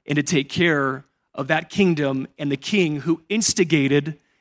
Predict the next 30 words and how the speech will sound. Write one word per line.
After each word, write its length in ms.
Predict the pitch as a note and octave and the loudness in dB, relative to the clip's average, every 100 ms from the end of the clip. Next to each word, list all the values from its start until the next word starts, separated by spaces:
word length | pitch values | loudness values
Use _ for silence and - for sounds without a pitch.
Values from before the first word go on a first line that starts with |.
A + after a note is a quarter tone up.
| _ | _
the 180 | D3 E3+ | -2 0
engagement 600 | D#3+ D#3+ F3+ F3 D3+ C#3+ | 2 2 2 2 -2 -2
against 260 | C#3 D3+ | -2 0
the 80 | D#3 | 2
Israelites. 680 | D#3 C3+ A2 A2 - - - - _ _ _ _ _ _ _ _ _ _ | 2 2 -2 -6 -2 -2 -2 -10 _ _ _ _ _ _ _ _ _ _
God's 260 | F3 F3 E3+ | 0 2 2
word 200 | D#3+ F#3 | 2 2
says 220 | - E3 | 2 2
that 100 | D#3 | 2
Hazor 640 | D3+ C#3+ - D3+ F3+ E3 | 0 -4 -2 2 2 4
was 220 | D#3 D#3 D3 | 4 2 0
the 80 | D3+ | -2
head 220 | C3+ F3+ | 0 0
of 140 | D3 | 2
all 260 | D#3 F3+ F#3 | 2 4 4
those 300 | F3+ F3 D3+ | 4 2 2
nations. 800 | D#3+ E3+ - A#2+ G#2 - - - _ _ - - | 4 4 2 0 -4 -4 -4 -6 _ _ -20 -6
And 140 | D3+ D#3+ | -4 0
verse 240 | F3 E3 | 0 0
ten 240 | - G#3 | 0 0
tells 380 | A#3 F3 D#3+ C#3+ | 2 0 0 0
us 160 | D3+ - | 0 0
that 200 | D3+ C#3+ | -2 -2
nobody 680 | D3 D#3+ F#3 F3 F#3+ F#3+ G3 | 0 2 2 2 0 -2 -4
in 260 | - D3+ D3+ | -6 -4 -2
the 80 | C#3+ | -2
entire 540 | C3 - - D#3 D#3+ | -4 -6 -4 -4 -4
kingdom 680 | D#3+ - F#3+ E3+ C3+ A#2 A#2 _ _ _ _ | -6 2 4 4 2 -6 -12 _ _ _ _
was 200 | - C3 | -4 2
spared. 640 | - - - C3+ B2+ G#2 | 4 2 2 -2 -2 -6